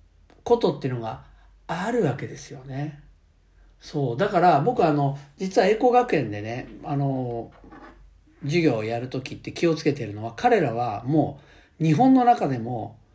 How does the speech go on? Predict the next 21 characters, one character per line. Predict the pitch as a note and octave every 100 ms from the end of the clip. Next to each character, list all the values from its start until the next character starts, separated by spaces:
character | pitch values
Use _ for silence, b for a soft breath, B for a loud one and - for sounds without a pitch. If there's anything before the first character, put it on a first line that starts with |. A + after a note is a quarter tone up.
| _ _ _ _
も | D3
う |
ス | C#3 - C#4+
ー | E4+ E4
パ | C4+ C#4
ー | C4+
抽 | - C4+ B3+
象 | B3
化 | A#3+ A#3
す | A#3
る | G#3+
力 | - - G3 B2
が |
あ | A#2+
る | A#2
子 | F#2
た | -
ち | -
で | -
す。 | - - - - - - - - - - -
ね。 | F3+ C3